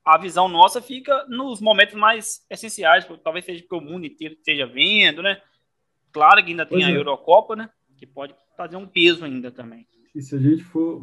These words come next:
Speaker 2: ver a temporada, a temporada é do De Bruyne. O, a, a campanha do City no, no campeonato inglês, ter chegado na final da Champions sendo destaque. Então, se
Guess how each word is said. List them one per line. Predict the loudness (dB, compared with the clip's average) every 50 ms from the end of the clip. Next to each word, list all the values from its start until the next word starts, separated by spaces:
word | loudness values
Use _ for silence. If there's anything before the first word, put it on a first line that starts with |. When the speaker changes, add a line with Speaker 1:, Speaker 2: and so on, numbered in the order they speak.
| -16 -18 -10
Speaker 2:
ver | -6 -4 -4 -4
a | -4 -6
temporada, | -4 -4 -4 -4 -2 -4 -6 -6 -6 -10 -14 -14 -16 -18 -20 -18 -16
a | -16 -16
temporada | -14 -14 -16 -14 -12 -12 -12 -12 -12 -12 -12 -8
é | -8
do | -6 -6 -6
De | -8 -8 -8 -8
Bruyne. | -8 -10 -10 -10 -12 -12 -14 -14 -14 -16 -18 -16
O, | -14 -12 -12 -10 -12 -12 -14
a, | -14 -16 -16 -18 _ _ _ -20 -20 -18 -18
a |
campanha | -14 -8 -6 -6 -6 -6 -6 -6 -6 -6
do | -6 -10 -14
City | -16 -18 -12 -10 -8 -8 -8 -12 _ -18
no, | -16 -14 -14 -14 -16 -16 -18 -20 _ _ -20
no | -20 -20
campeonato | -20 -20 -18 -18 -18 -18 -18 -16 -14 -14
inglês, | -14 -12 -12 -12 -12 -12 -14 -14 -18 _ _ _ _ _ _ _ _ _ _ -20 -20 -20 _ _ _
ter | -12 -12 -10
chegado | -10 -10 -12 -10 -10 -12 -12 -10 -10 -10
na | -12 -12
final | -14 _ -18 -18 -16 -14
da | -14 -16 -16 -18
Champions | _ _ -16 -16 -14 -14 -16 -18 -18 _ _ _ _ _ _ _ _ _ _ _ _ _ _ _ _ _
sendo | _ _ _ -8 -8 -8 -8 -8 -12
destaque. | -12 -14 -18 -18 _ -16 -14 -14 -14 -16 _ _ _ -12
Então, | -10 -10 -10 -10 -12 -12 -12 -12 -12 -12 -12 -14 -16 -20 _ _ _
se | _ -20 -12 -10 -10